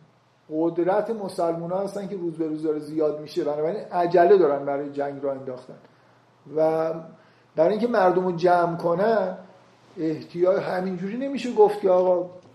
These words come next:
بریم با مدینه بجنگیم، که مردم سرباز ابو سفیان که نیستن. باید یه چیزی درست بکنی که بتونی مردم رو تحریک بکنی. جنگ بردن مردم احتیاج به بهانهٔ خوب داره.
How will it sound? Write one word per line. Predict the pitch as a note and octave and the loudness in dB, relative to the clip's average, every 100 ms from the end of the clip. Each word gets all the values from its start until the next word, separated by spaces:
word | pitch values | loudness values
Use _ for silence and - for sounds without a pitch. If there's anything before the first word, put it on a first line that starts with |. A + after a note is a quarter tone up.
| _ - | _ -10
بریم | F3+ F3+ F3 | -8 -8 -6
با | E3 | -6
مدینه | E3 D#3 D#3 D#3 | -6 -8 -8 -12
بجنگیم، | D3+ D3 D3+ C#3+ C#3+ C3+ | -10 -8 -10 -10 -14 -16
که | D3 | -16
مردم | C#3+ D3 F#3+ G3 | -12 -10 -10 -12
سرباز | - - D3 D3+ D3+ F3+ G3 G#3 G3 - - - | -12 -10 -6 -6 -2 -2 0 -2 -2 -6 -18 -12
ابو | D#3+ D#3+ | -8 -8
سفیان | - D3+ C3 F#3+ G3+ | -8 -10 -10 -10 -8
که | G#3+ | -8
نیستن. | A#3 - D#3+ - - - _ _ D#3+ | -8 -8 -12 -14 -20 -20 _ _ -8
باید | G3 A3+ | -6 -2
یه | B3 | -4
چیزی | - - A3+ A#3+ A#3+ - - | -4 -6 -4 -2 -4 -6 -2
درست | F#3 A3 A3 | 2 2 2
بکنی | A3+ A3 A3 A3 | -2 -2 -4 -4
که | G#3 | -2
بتونی | G#3 G#3 A3 G#3+ G#3 G#3 - - - - _ _ _ - | -2 -2 -6 -10 -10 -12 -14 -20 -20 -20 _ _ _ -4
مردم | D#3+ D#3+ G3 | -2 0 0
رو | |
تحریک | A3 F3 E3+ E3+ G3 | 2 6 6 6 2
بکنی. | - G3+ F3 E3+ E3 D#3+ D3 | 4 4 4 2 0 -6 0
جنگ | D#3 D#3+ D#3+ | 2 2 0
بردن | D#3+ D#3+ F3 G3+ | 2 4 4 4
مردم | G3 F3 F#3 | 6 8 8
احتیاج | F#3 F3 F#3 | 2 4 2
به | F3+ G3 | 8 8
بهانهٔ | F3+ C#3+ D3+ E3+ F3 | 8 4 4 0 -2
خوب | D#3 C3+ | -4 -8
داره. | - | -8